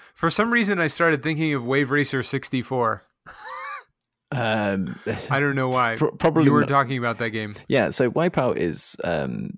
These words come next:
Speaker 2: it's super psychedelic, man. I mean, it's worth checking it out just because the soundtracks are fantastic. Like, really good sound design on that game. But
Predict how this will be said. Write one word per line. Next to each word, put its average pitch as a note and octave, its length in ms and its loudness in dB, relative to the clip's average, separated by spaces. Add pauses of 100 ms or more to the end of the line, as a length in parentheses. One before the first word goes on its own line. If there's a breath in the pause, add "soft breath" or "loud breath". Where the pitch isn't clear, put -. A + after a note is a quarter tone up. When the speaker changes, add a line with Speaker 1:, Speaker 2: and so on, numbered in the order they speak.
(600)
Speaker 2:
it's G2 140 -2
super D3 220 0
psychedelic, F#2 600 0
man. D#2 180 -4
I - 60 -2
mean, G#2+ 120 0
it's - 140 -2
worth A2 240 0
checking - 360 -4
it D2+ 60 -2
out C#2 140 -2
just - 180 -6
because - 200 -8
the - 100 -8
soundtracks - 540 -6
are - 40 -12
fantastic. - 760 -12 (160)
Like, - 180 -16
really C#2 200 -6
good - 160 -10
sound C2 200 -8
design - 280 -8
on A#1 100 -8
that - 140 -10
game. - 260 -10 (640 loud breath)
But A2 280 2